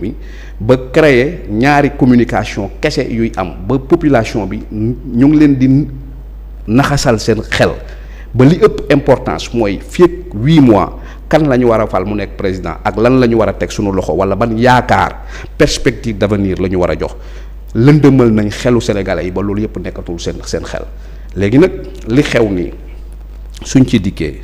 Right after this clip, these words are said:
man jàpp naa ne lu ñu war a regretter la, parce que nag Sénégal ñun ñoo ko bokk ñun ñëpp.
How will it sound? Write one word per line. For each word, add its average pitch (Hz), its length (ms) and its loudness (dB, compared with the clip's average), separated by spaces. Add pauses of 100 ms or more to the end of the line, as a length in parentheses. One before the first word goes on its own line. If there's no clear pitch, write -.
man 98 180 0
jàpp 104 220 2
naa 92 140 0
ne 92 80 -2
lu 87 120 -4
ñu 90 120 -4
war 82 120 -4
a 85 40 -8
regretter 85 420 -10
la, - 140 -12 (920)
parce - 160 -4
que - 100 -6
nag 87 160 -6 (1160)
Sénégal 82 560 -4
ñun 87 160 -6
ñoo 82 140 -6
ko - 120 -10
bokk 76 320 -8
ñun 80 200 -8
ñëpp. - 240 -12